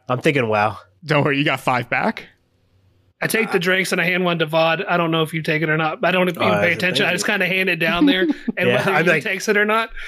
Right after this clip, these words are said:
Speaker 3: And then, uh, I slide two of 'em back to the bartender. I'm like, "Hey, uh,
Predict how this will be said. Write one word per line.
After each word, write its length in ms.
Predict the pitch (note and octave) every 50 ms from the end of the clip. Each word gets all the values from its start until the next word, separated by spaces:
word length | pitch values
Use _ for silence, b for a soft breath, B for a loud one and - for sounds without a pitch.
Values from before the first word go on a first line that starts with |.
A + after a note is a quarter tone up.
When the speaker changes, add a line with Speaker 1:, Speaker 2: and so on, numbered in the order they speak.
| B B _ - - - - G3+
Speaker 3:
And 140 | F#3+ G3
then, 260 | G3 G3 F#3+ F#3+ F#3 F#3
uh, 240 | F3+ F3 F3+ G#3+ - -
I 60 | F3
slide 420 | - - G#3+ G#3 G3+ G3 F#3 - -
two 220 | - A3 G#3+ G#3
of 120 | G3+ F#3+ F#3
'em 120 | F3 E3
back 460 | D#3+ F3 F3+ F3+ F3+ - - - - _ _ _ _ _ _ _ _ _
to 140 | - F3+ F3
the 80 | E3 D#3
bartender. 440 | D#3 D#3+ D#3+ E3 D#3+ - F3 E3 E3+
I'm 100 | E3+ E3+
like, 160 | F3 G3 G3
"Hey, 280 | G#3+ A3 A3+ A3 G#3+ G3+
uh, 260 | F#3+ F#3 F3 F3